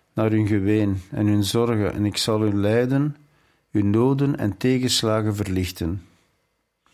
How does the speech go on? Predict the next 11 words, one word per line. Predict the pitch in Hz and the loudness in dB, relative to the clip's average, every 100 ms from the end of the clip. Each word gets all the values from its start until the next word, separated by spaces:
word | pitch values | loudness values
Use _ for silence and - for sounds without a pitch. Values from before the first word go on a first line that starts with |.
| _ _ _ _ - - - - _ | _ _ _ _ -20 -20 -20 -20 _
"Als | 123 117 | -4 -2
op | 123 160 | 0 2
onze | 170 143 131 | 2 4 2
dagen | 139 147 143 | 2 2 2
een | 131 | 2
toerist | 110 113 147 139 - | 2 0 2 0 -2
de | - | -2
altijd | 131 147 147 127 | 0 0 0 -2
gevulde | - 104 120 151 127 | -2 0 2 2 0
kerk | 110 139 139 120 | 0 0 0 -2
betreedt," | 107 104 110 123 - | -4 0 0 0 -4